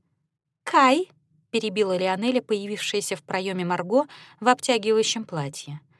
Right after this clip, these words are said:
"Я соскучилась". Её полные молнии глаза застыли на мне,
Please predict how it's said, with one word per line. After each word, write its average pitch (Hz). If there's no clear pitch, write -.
"Я 370
соскучилась". 320
Её 214
полные 254
молнии 220
глаза 185
застыли 185
на 165
мне, 220